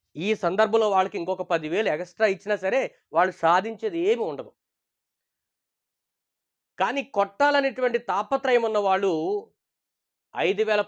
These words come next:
పోస్టులున్నా, పది వేల పోస్టులున్నా సరే ఖచ్చితంగా మరి ప్రిపేర్ అయ్యి కసితో అనుకున్నది సాధిస్తారు. ఇది వందకి వంద శాతం, వందకు వెయ్యి అనుకున్నా పర్లేదు, ఇది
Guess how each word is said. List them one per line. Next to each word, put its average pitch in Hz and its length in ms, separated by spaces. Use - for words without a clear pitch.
పోస్టులున్నా, 196 440
పది 170 220
వేల 190 100
పోస్టులున్నా 175 440
సరే 156 120
ఖచ్చితంగా 170 680
మరి 151 140
ప్రిపేర్ 185 460
అయ్యి 156 200
కసితో 208 420
అనుకున్నది 170 440
సాధిస్తారు. 131 480
ఇది 196 180
వందకి 247 520
వంద 220 240
శాతం, 208 320
వందకు 233 340
వెయ్యి 202 200
అనుకున్నా 262 360
పర్లేదు, 127 300
ఇది 147 140